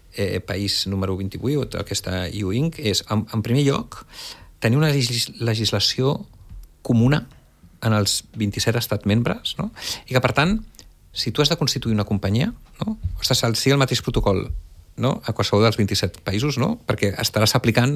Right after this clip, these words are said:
no, la normativa d'aquell, d'aquell entorn, eh, vint-i-vuit, no? I això, per mi, és una cosa que simplifica, no? Per que es facis una idea, jo a dia d'avui soc un inversor, vull invertir en una companyia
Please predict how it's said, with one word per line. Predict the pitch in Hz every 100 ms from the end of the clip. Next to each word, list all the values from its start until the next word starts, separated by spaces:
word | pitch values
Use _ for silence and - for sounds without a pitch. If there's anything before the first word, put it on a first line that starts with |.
| 131
no, | 156 220
la | 113
normativa | 107 101 95 113 135 175 - - - -
d'aquell, | 104 98 95 90
d'aquell | 95 - 92
entorn, | 87 - - - -
eh, | - 80 -
vint-i-vuit, | - - - -
no? | 143 208 _ -
I | 104
això, | - 143
per | 147 123
mi, | 147 170 - - - - _ -
és | 117 131
una | 117
cosa | 127
que | 143
simplifica, | 123 110 98 139 - 117
no? | - - 143
Per | 110
que | 123
es | 104
facis | 151 160
una | 131
idea, | 101 95 - - - - _
jo | - 120
a |
dia | 127 127
d'avui | 120
soc | 131
un | 123
inversor, | 127 113 - 107
vull | 104 113 - -
invertir | 120 113 117
en | 107
una | 101
companyia | 104 110 107 104